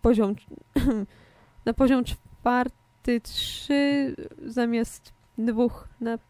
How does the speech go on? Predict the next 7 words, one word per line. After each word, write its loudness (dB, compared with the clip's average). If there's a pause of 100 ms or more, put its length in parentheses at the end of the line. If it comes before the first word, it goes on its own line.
(240)
piąty 0
chyba. -4 (1900)
No, 0 (480)
tak. -6 (180)
<laughs> -8 (920)
Okej, -2
e, -2